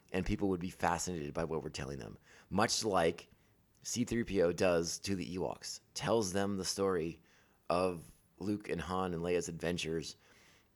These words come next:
and it wins over the Ewoks. They, they, that is what Star Wars is. That, again, you and I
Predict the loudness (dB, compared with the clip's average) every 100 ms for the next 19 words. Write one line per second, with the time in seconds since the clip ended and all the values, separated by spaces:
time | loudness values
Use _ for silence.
0 | -4 -2 2 0 4 4 4 4 4 4
1 | 2 0 -8 _ -8 -4 -2 -4 -4 -10
2 | -4 -2 -2 -2 -2 -2 -8 -18 _ _
3 | _ -20 -20 -20 -20 4 8 8 8 4
4 | 2 4 6 4 2 0 -2 -2 -2 -4
5 | -12 -4 2 4 2 0 0 2 0